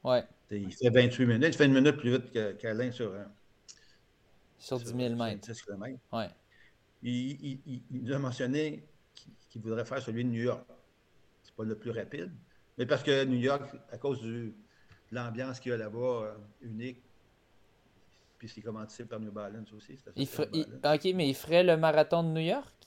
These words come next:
Speaker 2: Ben, à la fin de sa carrière, là, tu sais.
Speaker 1: Ok.
Speaker 2: Ouais, à la fin de sa carrière.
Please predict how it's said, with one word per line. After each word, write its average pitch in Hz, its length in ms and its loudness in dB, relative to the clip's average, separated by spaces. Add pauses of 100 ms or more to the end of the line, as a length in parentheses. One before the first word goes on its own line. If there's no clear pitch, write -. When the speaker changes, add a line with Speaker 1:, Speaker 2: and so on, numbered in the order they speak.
(120)
Speaker 2:
Ben, 175 140 -12 (200)
à 131 80 6
la 117 60 4
fin 151 180 2
de 143 40 -4
sa 127 140 0
carrière, 110 520 -2
là, 117 180 0
tu 117 60 -12
sais. 127 220 -8
Speaker 1:
Ok. 185 160 -6
Speaker 2:
Ouais, 165 160 6
à - 80 -4
la 120 60 -6
fin 147 140 -6
de 127 40 -12
sa 127 140 -6
carrière. 127 560 -4